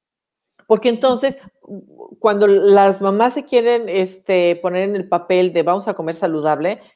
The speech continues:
empiezan a darles brócolis y coliflores hervidos a sus hijos. <laughs> Y entonces a los tres días no quieren saber más, ¿no?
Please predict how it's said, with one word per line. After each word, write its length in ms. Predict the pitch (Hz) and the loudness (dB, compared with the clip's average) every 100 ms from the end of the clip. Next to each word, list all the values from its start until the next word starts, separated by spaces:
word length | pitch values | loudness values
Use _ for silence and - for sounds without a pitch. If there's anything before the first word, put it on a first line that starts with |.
| - | -10
empiezan 460 | 180 185 180 202 | -6 -4 -4 -2
a 60 | 190 | 0
darles 360 | 170 175 180 156 | 0 0 -2 0
brócolis 560 | 170 165 170 160 160 | 2 2 -2 -6 -10
y 40 | 156 | -10
coliflores 580 | 135 131 151 147 147 156 | -12 -10 -6 -6 -6 -12
hervidos 460 | 135 143 135 139 | -10 -10 -12 -14
a 60 | 143 | -18
sus 200 | _ 165 | _ -12
hijos. 200 | 165 _ _ _ | -12 _ _ _
<laughs> 760 | - - 190 _ 220 - 381 480 | -20 -16 -16 _ -2 2 2 2
Y 40 | |
entonces 220 | 240 247 | 0 0
a 40 | 214 | 0
los 180 | 202 | 0
tres 260 | - 277 226 | -2 -2 -2
días 260 | 196 190 196 - - - | -2 -2 -4 -14 -14 -4
no 140 | 202 | -2
quieren 200 | 220 214 | 0 0
saber 320 | 240 220 220 | 2 2 0
más, 200 | 269 392 - - _ 160 | 2 0 -2 -14 _ -6
¿no? 260 | 196 339 | -4 -4